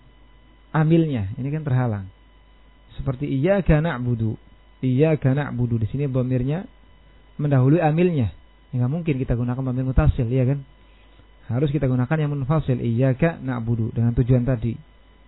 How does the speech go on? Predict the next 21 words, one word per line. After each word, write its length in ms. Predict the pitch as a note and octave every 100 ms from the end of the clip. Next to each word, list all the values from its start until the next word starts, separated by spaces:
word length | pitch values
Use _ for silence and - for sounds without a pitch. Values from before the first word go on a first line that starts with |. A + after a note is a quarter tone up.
| - _
ihtimam. 560 | C3 A#2 C3 B2+ A2+ G2 - - _ - - - - _ E3
Ya, 160 | A#2 G#2+ E3+
itu 300 | D3 D3 E3+ -
uzur 220 | C3+ B2
yang 160 | D3 C3+
pertama, 400 | C3 C3+ B2 A#2 - - - -
di 80 | B2
mana 500 | A#2+ C3 E3+ F#3 D#3+ - - - - - - - - - _ - -
kita 560 | B2 A2+ D3+ E3+ E3
menggunakan 480 | - C#3+ B2+ B2+ C#3+
dhamir 320 | C3+ C3+ F3 E3+ - - - - _ _ -
apa? 320 | B2+ D#3+ D#3 - _ _ _ _ - _ _ -
Munfasil, 680 | D3+ C3+ C3+ C3+ A#2+ G#2+ -
yaitu 320 | A#2+ A2+ B2+
ketika 560 | C3+ C3 D3+ E3 F3+ - - - - - - - - _ -
dhamir 480 | C3 B2+ B2+ D3+ E3+
mendahului 640 | C#3+ B2+ B2+ C3+ E3+ - -
amilnya, 560 | C3+ C3+ C3 A#2+ A2+ F#2 - _ - - _ _ - - - - -
ataupun 480 | B2+ A#2+ B2+ D3+ E3+
ketika 400 | D#3 D#3 E3 E3
dibuang 560 | C3 B2+ D3+ B2+ G2+